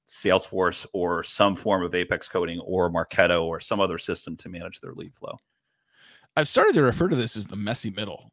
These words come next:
Speaker 2: because a lot of companies invest a lot of time and effort in demand generation, getting the demand created in the first place.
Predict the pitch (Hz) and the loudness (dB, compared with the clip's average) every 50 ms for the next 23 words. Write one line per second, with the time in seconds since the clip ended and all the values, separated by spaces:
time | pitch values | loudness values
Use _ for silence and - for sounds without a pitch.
0 | _ _ _ - 113 113 117 123 143 160 147 - - 135 123 139 120 123 120 110 | _ _ _ -4 -2 0 2 2 2 2 2 4 2 2 2 2 0 -2 -2 -2
1 | 120 113 113 113 117 - - 117 98 110 127 135 127 - 127 117 110 110 113 113 | -2 -2 -2 -2 -4 -2 -4 -2 -2 0 0 0 -2 -2 -4 -4 -4 -4 -6 -8
2 | 107 110 - 120 107 - 117 117 113 107 107 101 - _ _ _ - 120 113 127 | -8 -6 -6 -6 -6 -4 -6 -6 -6 -6 -8 -12 -14 _ _ _ -10 -8 -6 -4
3 | 131 127 123 113 117 107 95 101 110 139 127 - - 110 117 117 110 - 131 120 | -4 -4 -4 -4 -6 -8 -8 -4 -2 -2 -2 -2 -4 -8 -10 -12 -10 -8 -6 -6
4 | 120 117 120 120 117 113 110 107 107 107 - - 120 110 110 104 90 - - 127 | -6 -6 -6 -8 -8 -8 -8 -8 -8 -10 -6 -4 -4 -4 -4 -6 -8 -8 -8 -8
5 | 120 - - - 71 85 110 - - | -8 -8 -10 -10 -10 -10 -10 -10 -12